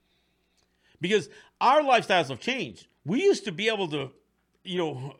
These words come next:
migrate across our own, our, our own mother, so to speak, to,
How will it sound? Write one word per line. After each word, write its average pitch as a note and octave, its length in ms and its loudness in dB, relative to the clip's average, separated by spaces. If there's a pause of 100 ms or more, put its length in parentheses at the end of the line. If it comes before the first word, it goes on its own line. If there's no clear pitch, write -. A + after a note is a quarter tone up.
(500)
migrate D3+ 760 -2 (200)
across E3+ 440 0
our D#3 180 2
own, D#3 420 -4 (440)
our, D#3 420 -8
our D3 220 -2
own D#3+ 200 -2
mother, D#3 360 -2
so C3 100 -10
to A2+ 80 -10
speak, A2 340 -10 (600)
to, F#3+ 400 -4